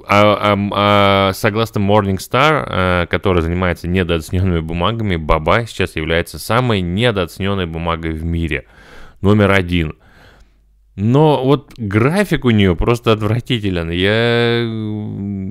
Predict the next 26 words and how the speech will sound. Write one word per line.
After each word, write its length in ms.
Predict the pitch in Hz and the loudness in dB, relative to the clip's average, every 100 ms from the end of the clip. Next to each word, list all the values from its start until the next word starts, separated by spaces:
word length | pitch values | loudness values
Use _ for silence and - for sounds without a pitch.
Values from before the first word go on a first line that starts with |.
| 92 90 | -8 -8
я 240 | 95 113 | -4 -4
посчитал, 640 | 110 120 135 127 123 110 95 | -2 -2 -2 0 2 2 -2
посмотрел 600 | - - 117 110 120 104 | -6 -2 -2 0 0 0
там, 460 | 92 90 87 82 | -2 -2 -2 -4
вернее, 500 | 87 92 92 92 87 | -2 -2 -2 -2 -2
стопы, 600 | 87 - 117 147 - 113 90 _ | -4 -4 0 0 4 2 2 _
которые 400 | 95 87 101 92 | -8 -4 -2 -2
вообще 320 | 87 90 120 | -4 -4 -6
там 180 | - 107 | -4 -4
надо 300 | 95 85 80 80 - - | -4 -6 -10 -10 -20 -6
по 100 | 87 | -6
десять 380 | 82 95 - | -4 -8 -4
процентов 500 | - 92 - 90 - | -4 -4 -4 -8 -10
ставить. 360 | - - 82 73 _ _ - - - - _ - | -12 -8 -6 -8 _ _ -20 -20 -20 -20 _ -12
Ну, 400 | 101 101 104 98 | -8 -4 0 4
риск-реворд 680 | 98 98 - 101 107 131 - | 2 0 -2 0 2 0 0
вообще, 520 | 98 - 117 107 87 | -2 -2 -2 0 0
ну, 200 | 95 87 | -2 -4
то 120 | - | -4
есть 160 | 85 78 | -8 -6
не 300 | 87 90 95 | -6 -2 -2
для 180 | 95 98 | 0 0
меня 600 | 104 104 87 76 71 73 | 0 0 -2 -4 -8 -12
с 100 | - | -10
таким 840 | 85 - 80 76 71 76 73 76 | -12 -10 -14 -12 -12 -14 -14 -16
вот, 180 | 73 | -18